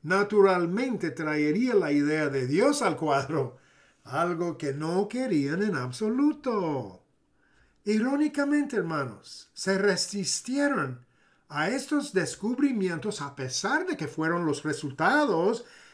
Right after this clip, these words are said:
de la misma ciencia que estos tanto estimaron. Qué irónico, ¿no? Parece que para muchos se resisten la ide-, a la idea de Dios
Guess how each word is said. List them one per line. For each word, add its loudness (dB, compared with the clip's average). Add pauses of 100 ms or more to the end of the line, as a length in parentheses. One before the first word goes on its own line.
(140)
de 4
la 2
misma 0
ciencia 2 (280)
que -4
estos -4 (380)
tanto -4 (320)
estimaron. -4 (320)
Qué -10
irónico, -4
¿no? -6 (800)
Parece -2
que -6
para -2
muchos 0
se 0
resisten -2
la -2
ide-, -2
a 0
la 0
idea 0
de 0
Dios -6